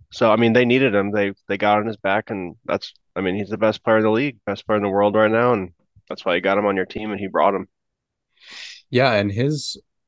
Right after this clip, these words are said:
Speaker 2: assist numbers kinda went down pretty precipitously in the last two games. Game two, he also had only four assists.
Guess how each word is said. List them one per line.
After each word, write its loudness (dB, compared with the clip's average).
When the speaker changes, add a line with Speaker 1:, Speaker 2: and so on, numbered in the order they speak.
Speaker 2:
assist -2
numbers -4
kinda -4
went -4
down -2
pretty -10
precipitously -8
in -10
the -10
last -4
two -6
games. -4
Game -2
two, -4
he 0
also 0
had -6
only -4
four -4
assists. -6